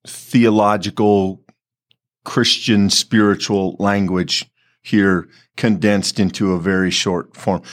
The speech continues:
Paul gets a lot out of his salutations. If you read through his letters, um, it, it is amazing how much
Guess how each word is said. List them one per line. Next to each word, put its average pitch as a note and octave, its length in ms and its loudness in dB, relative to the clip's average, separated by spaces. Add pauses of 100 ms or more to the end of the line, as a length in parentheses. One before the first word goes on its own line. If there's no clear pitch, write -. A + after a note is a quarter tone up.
(180)
Paul D3 260 2
gets C3 300 2
a A2 200 4
lot G2 480 2
out F#2+ 160 2
of F#2 120 -4
his F#2+ 180 -2
salutations. F2+ 960 -2
If - 180 -10
you G2 120 2
read G#2+ 280 2
through G#2 180 2
his F#2+ 200 0
letters, F2+ 440 0 (460)
um, F2+ 520 0
it, G2+ 260 -2
it G2 160 -2
is G2 380 -4
amazing G2+ 640 2
how G2 260 0
much G2 580 0